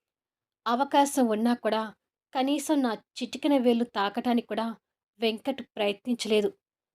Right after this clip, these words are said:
ఆ రూమ్‌లో నాకు దూరంగా పడుకున్నాడు. లోకంలో వెంకట్ లాంటి మనస్తత్వం ఉన్నవాళ్ళు దొరకటం చాలా అరుదు అన్నయ్య. అటువంటి వ్యక్తి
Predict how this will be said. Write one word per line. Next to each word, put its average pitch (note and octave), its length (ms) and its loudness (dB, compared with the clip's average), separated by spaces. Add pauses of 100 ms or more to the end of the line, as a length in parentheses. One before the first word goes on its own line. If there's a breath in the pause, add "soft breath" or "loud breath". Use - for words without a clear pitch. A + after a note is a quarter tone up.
(240)
ఆ A#3 180 2
రూమ్‌లో A3+ 360 0 (380)
నాకు B3 260 -2 (100)
దూరంగా A3+ 500 2
పడుకున్నాడు. A3 640 -6 (960)
లోకంలో A#3+ 600 2 (340)
వెంకట్ A#3 440 -2
లాంటి B3 260 0
మనస్తత్వం A#3 720 -2
ఉన్నవాళ్ళు G#3+ 500 -4 (260)
దొరకటం A3+ 460 -4 (540)
చాలా B3 380 -2
అరుదు G#3 260 0
అన్నయ్య. G3+ 320 0 (680)
అటువంటి A#3 440 -2
వ్యక్తి G#3 380 -2